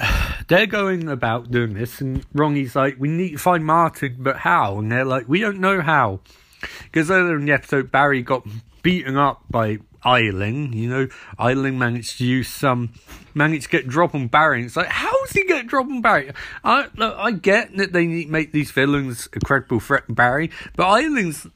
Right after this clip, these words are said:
a late fifties, early sixties man in the military. And somehow Barry, despite having to speak, continually gets fucked up by him. It's like, "Oh, uh, he-, hedgehog spike machine." And then Barry's like, "Oh my God, the hedgehog spikes." And Eiling's like, "Whoa." It's like,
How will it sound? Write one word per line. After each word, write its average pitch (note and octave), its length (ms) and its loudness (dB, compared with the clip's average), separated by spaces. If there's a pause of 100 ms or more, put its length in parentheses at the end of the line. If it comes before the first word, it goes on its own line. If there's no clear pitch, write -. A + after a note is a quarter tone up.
(280)
a D3 120 2
late D3+ 420 2
fifties, E3 500 0
early D#3 300 0
sixties C#3+ 480 -6
man C#3+ 220 2
in C3+ 100 -6
the C3 60 -6
military. A2+ 540 -2 (600)
And D3+ 180 -2
somehow A3 320 2
Barry, G3 360 4
despite G#3+ 320 0
having A3 220 -4
to G#3+ 200 -6
speak, - 400 -2
continually A3 600 0
gets F#3 260 -2
fucked G#3 280 0
up C4+ 220 -4
by C3 160 4
him. F#2+ 280 -6 (220)
It's D3 200 2
like, G3 160 4 (180)
"Oh, G3+ 300 4 (120)
uh, C#3+ 280 0 (180)
he-, C3 60 -6
hedgehog A#3 640 2
spike E3 460 2
machine." A2+ 560 -2
And C3 100 0
then D#3+ 100 0
Barry's D3+ 300 4
like, G3 180 -6
"Oh F#4 220 6
my D#4 200 -2
God, B3+ 340 -10
the A3+ 120 -6
hedgehog A3 400 -2
spikes." F3+ 460 2
And D3+ 120 0
Eiling's C#3 380 2
like, D3 140 4
"Whoa." E3+ 920 2
It's - 160 -16
like, F#3+ 260 -6